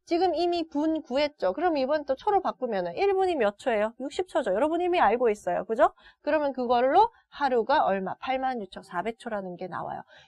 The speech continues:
요거 정도는 여러분이 하루가 팔만 천사백사십 분, 그다음 팔만 육천 사백 초. 요거는 여러분이 외워두시면은 좀 더 계산이 좀 단계가 간단해지니까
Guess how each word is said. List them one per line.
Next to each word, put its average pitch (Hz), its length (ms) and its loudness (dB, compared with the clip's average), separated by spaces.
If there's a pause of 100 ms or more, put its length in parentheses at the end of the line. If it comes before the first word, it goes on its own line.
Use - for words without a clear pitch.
(120)
요거 285 420 4
정도는 202 600 0
여러분이 180 520 -2
하루가 285 840 0
팔만 269 460 -4 (240)
천사백사십 240 920 -6
분, 180 240 -8
그다음 190 260 -6
팔만 294 300 -6
육천 208 180 -12
사백 208 320 -6
초. 196 100 -2
요거는 240 260 0
여러분이 196 480 -4 (380)
외워두시면은 220 1160 2
좀 392 260 2
더 349 100 0
계산이 202 880 -2
좀 220 260 -4
단계가 196 540 -4
간단해지니까 220 920 -6